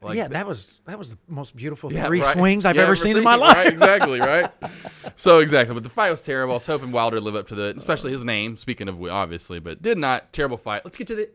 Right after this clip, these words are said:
Speaker 1: N B A. Bucks have already logged, which is crazy. Just, they kinda got on that. That's all I was gonna mention. I'll mention some other stuff. But the one thing that shocked me, the Bucks have already, literally, like, a game or two after the, um, All-Star day, All-Star game, have now locked up a playoff spot.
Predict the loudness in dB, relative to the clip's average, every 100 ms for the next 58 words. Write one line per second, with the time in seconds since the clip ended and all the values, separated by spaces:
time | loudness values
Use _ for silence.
0 | -14 -14 -10 -10 -6 0 0 0 -6 _
1 | _ _ -2 2 2 2 2 2 2 -2
2 | -6 -6 -4 -4 -6 -14 -14 -10 -10 -10
3 | -8 -4 -4 -4 -6 -6 -10 -10 -12 -10
4 | -10 -10 -12 -14 -14 -16 -16 -18 -18 -14
5 | -12 -10 -10 -10 _ -12 -12 _ -12 -8
6 | -8 -8 -10 -6 -6 -6 -10 -6 -6 -6
7 | -10 -8 -6 -4 -4 -6 -8 _ _ _
8 | -4 -4 -4 -6 -4 -4 -6 -8 -8 -4
9 | -4 -2 -4 -4 -4 _ _ _ _ -8
10 | -6 -6 -8 -12 -16 -20 _ -8 -6 -6
11 | -8 -10 -8 -8 -6 -10 -10 -12 -12 -10
12 | -10 -10 -12 -14 -12 -10 -10 -10 -16 -18
13 | -16